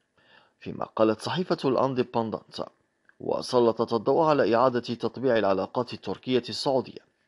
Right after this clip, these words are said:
والتي كللت أخيرا بزيارة ولي العهد إلى تركيا. ورأت الصحيفة في تقريرها أن زيارة بن سلمان الأخيرة إلى تركيا تبشر بواقع جديد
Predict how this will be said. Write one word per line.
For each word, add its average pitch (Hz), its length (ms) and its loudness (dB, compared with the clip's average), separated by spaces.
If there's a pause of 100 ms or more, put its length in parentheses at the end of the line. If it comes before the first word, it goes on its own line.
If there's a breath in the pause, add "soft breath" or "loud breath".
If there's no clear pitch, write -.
(280)
والتي 98 400 -2
كللت 117 440 0
أخيرا 127 420 0 (440 soft breath)
بزيارة 113 520 2
ولي 107 260 2
العهد 117 260 4
إلى 101 160 2
تركيا. - 440 -6 (960 loud breath)
ورأت - 340 4
الصحيفة 147 580 -2
في 113 180 -4
تقريرها 127 580 -2
أن 90 160 -4
زيارة 113 440 0
بن 104 120 -2
سلمان 123 360 -2
الأخيرة 131 400 -2
إلى 104 180 2
تركيا 131 500 4 (460 loud breath)
تبشر 123 500 0
بواقع 131 500 2
جديد 127 520 0